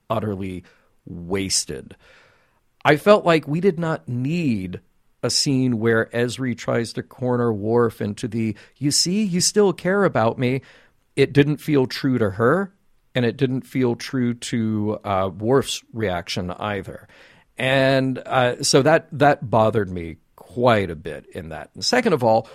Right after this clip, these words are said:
Worf basically tells Ezri it's her mission to solve this. And I'm sorry, but it isn't. <laughs> And for him to just e-, essentially say to her, like, "Well, even if you endanger yourself,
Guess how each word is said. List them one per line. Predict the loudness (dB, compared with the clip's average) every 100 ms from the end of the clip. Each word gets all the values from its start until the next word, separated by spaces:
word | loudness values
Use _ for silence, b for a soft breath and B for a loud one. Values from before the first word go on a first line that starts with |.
| B B
Worf | 0 0 0
basically | -2 0 -2 -2 -4 -6
tells | -4 -2 0 -2 -6
Ezri | -6 -6 -4 -4 -4 b b _
it's | -10 -8 -10 _
her | -10 2 4
mission | 6 4 0 -2 -4
to | -4
solve | -4 -2 -2 -6 -10
this. | -10 -4 -4 _ _ _ _ _
And | -2 2
I'm | 2
sorry, | 2 2 4 4 4 0 b b _ -18
but | -16 0 4 6
it | 6 6
isn't. | 6 4 2 -4 -8 -14 _
<laughs> | B B B B B B B B B
And | 4 6 6 6
for | 8
him | 8 6
to | 2
just | 4 4 4
e-, | 4
essentially | 4 4 0 0 0 0
say | 2 2 4
to | 4
her, | 4 6
like, | 6 4 0 b b b _ _
"Well, | 2 4 4
even | 2 0
if | 0
you | 0
endanger | 0 0 -2 -2 -2
yourself, | -2 -4 -4 -4 -6